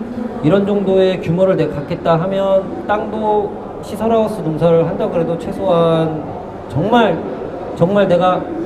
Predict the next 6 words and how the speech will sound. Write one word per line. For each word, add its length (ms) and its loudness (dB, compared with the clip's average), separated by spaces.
집약적인 560 2
농사를 380 0
하겠다라고 640 0
했을 200 -6
때도 240 -2
오-, 160 0